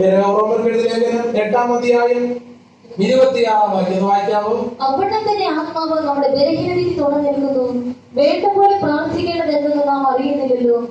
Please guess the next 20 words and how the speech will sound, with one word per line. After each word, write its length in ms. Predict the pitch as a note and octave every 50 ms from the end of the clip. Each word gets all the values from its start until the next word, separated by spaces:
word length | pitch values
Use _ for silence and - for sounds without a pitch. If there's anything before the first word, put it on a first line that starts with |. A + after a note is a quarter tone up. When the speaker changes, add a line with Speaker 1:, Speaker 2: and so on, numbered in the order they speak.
| - - - - - -
Speaker 2:
ആത്മാവ് 560 | C4 C4+ D4 D#4 - F4 F4+ F4+ F4+ - E4
തന്നെ 180 | D#4 D#4 D4 C4+
ഉച്ചരിച്ചു 480 | C4+ C4+ C#4 - F4 F4+ F4+ F4 - -
കൊള്ളാത്ത 260 | D#4 D#4 D#4 D4+ D4+
ഞരക്കങ്ങളാൽ 800 | D4 D4 C#4+ C4 B3+ C4 C4+ C4+ C#4+ C#4+ C#4+ C4 B3 B3 B3 A#3+ A#3+ A#3+ B3 - - - -
നമുക്ക് 380 | C4 C4+ C4+ E4+ F4+ F4+ - E4
വേണ്ടി 200 | E4 D#4+ E4 -
പക്ഷപാതം 640 | B3+ A#3+ B3 - B3+ A#3+ A#3+ A#3+ A#3+ A#3+ A#3+ -
ചെയ്യും." 180 | G3+ F#3+ F#3+ -
Speaker 1:
ദൈവത്തിന് 300 | - A3 A3 A#3+ A3 G#3+
സ്തോത്രം. 380 | G3 A3+ G#3 F#3+ G3+ F#3+ F#3+
ആത്മാവ് 800 | G3 A3 A#3+ A#3+ B3 A#3+ C4 C4+ C4 B3+ B3+ A#3 G#3 - - - - - - -
ഉച്ചരിച്ചു 640 | F#3 G3 G3 F#3+ - - B3+ B3+ C4 B3+ - - C4
കൂടാത്ത 540 | B3+ B3 B3 A#3+ A#3+ A#3+ A#3 A#3 B3 A#3 A3+
വാക്കുകളാൽ 840 | A3+ A3+ A3+ A3+ A3+ A#3 A3+ A3 A#3 - E3 - - G#3+ - - -
നമുക്ക് 440 | F#3+ F#3+ G3 A3+ - - A#3 A3+ G#3
വേണ്ടി 720 | A3 A3 A3+ A#3 A#3+ A#3 A3+ A3+ A#3 A3 A3 G3 G3 -
പക്ഷപാതം 840 | - - F3+ F3+ F3+ - G3 F#3+ F#3+ F#3 F3 F3 E3+ E3 D#3+ E3 -
ചെയ്യുന്നു. 520 | - E3 D3 D#3 D#3 - D3 C#3+ - - - - - _ _ _ _ _ _ _ -
ദൈവമക്കളെ, 800 | E3+ F3+ F#3+ G3 G3+ G3 G3 F#3+ G3 G3 - G3+ G3 G3 G3 -